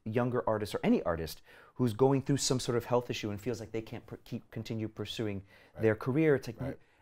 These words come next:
Speaker 1: it's not easy. It isn't
Speaker 2: Mm-hmm.
Speaker 1: easy, but you can,
Speaker 2: Mm-hmm.
Speaker 1: right? And, and, and what's that conversation? And
Speaker 2: Mm-hmm.
Speaker 1: how can I help f-, support that? And,
Speaker 2: Mm-hmm.
Speaker 1: and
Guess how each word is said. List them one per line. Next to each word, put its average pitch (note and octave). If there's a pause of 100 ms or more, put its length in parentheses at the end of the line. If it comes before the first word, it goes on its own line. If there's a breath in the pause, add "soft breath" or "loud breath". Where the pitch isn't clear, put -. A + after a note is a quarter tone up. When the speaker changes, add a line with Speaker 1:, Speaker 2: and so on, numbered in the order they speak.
Speaker 1:
it's D3+
not C3+
easy. G2+
It B2
isn't D#3
Speaker 2:
Mm-hmm. E2+
Speaker 1:
easy, D2+
but -
you F#2
can, D2+ (340)
Speaker 2:
Mm-hmm. F2+
Speaker 1:
right? F#2+
And, G2+
and, F#2+
and F2+
what's A2+
that A2+
conversation? D#2+
And E2
Speaker 2:
Mm-hmm. D#2+
Speaker 1:
how G2+
can F#2+
I F#2
help F2
f-, - (360 soft breath)
support -
that? -
And, F2+
Speaker 2:
Mm-hmm. -
Speaker 1:
and F#2